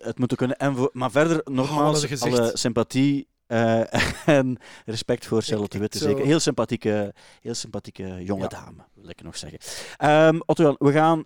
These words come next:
Speaker 1: ehm, dadelijk een nummer
Speaker 2: Mhm.
Speaker 1: spelen. Ik had, ik weet niet, normaal, we, we beslissen altijd tijdens de podcast. Ik had eerst iets van Hooverphonic in gedachten,
Speaker 2: Mhm.
Speaker 1: ehm, te spelen.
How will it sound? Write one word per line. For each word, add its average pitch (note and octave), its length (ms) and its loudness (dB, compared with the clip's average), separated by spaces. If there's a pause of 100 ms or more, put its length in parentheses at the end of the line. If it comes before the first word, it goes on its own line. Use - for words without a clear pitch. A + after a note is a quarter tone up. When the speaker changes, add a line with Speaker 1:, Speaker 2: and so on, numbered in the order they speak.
Speaker 1:
ehm, C#3 380 0
dadelijk D#3 380 0
een A#2+ 160 -2
nummer C#3+ 240 0
Speaker 2:
Mhm. - 100 -4
Speaker 1:
spelen. G#3 360 -4 (380)
Ik D3 140 -4
had, E3+ 300 0
ik D3 120 -4
weet F3 140 6
niet, F#3+ 280 0
normaal, D#3+ 320 2
we, D#3 120 2
we C3 120 0
beslissen D#3 340 -4
altijd D3+ 280 -2
tijdens D#3+ 280 -2
de E3+ 60 -8
podcast. F3+ 360 -4
Ik - 140 -8
had C#3+ 220 -4
eerst D#3+ 220 -4
iets - 220 -8
van C#3+ 260 -2 (340)
Hooverphonic D3+ 680 -2
in F3+ 180 -10
gedachten, G#3 420 -8 (360)
Speaker 2:
Mhm. C#3 120 -4
Speaker 1:
ehm, D#3+ 180 -2
te - 100 -8
spelen. F#3+ 440 -2